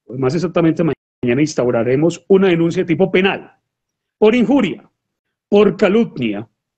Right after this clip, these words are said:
daños y perjuicios al buen nombre al señor alcalde del municipio de Bosconia.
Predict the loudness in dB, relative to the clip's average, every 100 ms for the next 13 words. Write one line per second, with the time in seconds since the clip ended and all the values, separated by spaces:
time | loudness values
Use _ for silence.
0 | _ 0 2 2 0 -2 -2 0 -2 -2
1 | _ _ -2 -2 2 2 2 0 -2 -4
2 | -4 -4 -4 -2 -2 -2 -4 -4 -6 -6
3 | -8 -6 -8 -6 -4 -4 -6